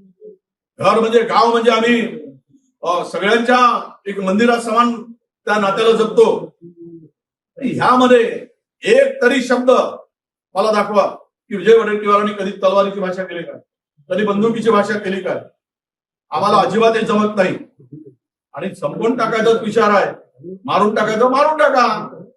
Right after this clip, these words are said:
ज्या त्यांच्या हातामध्ये दहा वीस तोडके आहेत, तोडक्यांचा समूह असेल तर ए के फोर्टी सेव्हन, मी कालही बोललो, पुन्हा काही ॲडव्हान्स बंदूक असतील तर देऊन टाका, उडवायला सांगून टाका,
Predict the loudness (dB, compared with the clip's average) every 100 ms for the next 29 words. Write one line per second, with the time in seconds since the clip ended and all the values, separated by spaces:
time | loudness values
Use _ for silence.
0 | _ _ -2 0 2 2 4 2 2 2
1 | 2 4 4 2 0 2 2 2 2 2
2 | 2 -4 -18 _ _ _ _ _ _ _
3 | _ _ _ _ -20 -20 _ 0 2 2
4 | 0 0 0 4 4 4 2 2 -2 -4
5 | -6 -2 0 0 -4 -4 -2 0 0 -2
6 | -16 _ _ -10 0 4 4 4 -2 -2
7 | -6 -12 _ -20 -20 -4 0 0 2 4
8 | 4 4 2 0 -2 -2 -4 -2 -2 0
9 | -2 -4 -6 -4 -6 -8 _ _ _ _
10 | _ _ 2 4 6 4 4 2 2 2
11 | 2 0 -2 -8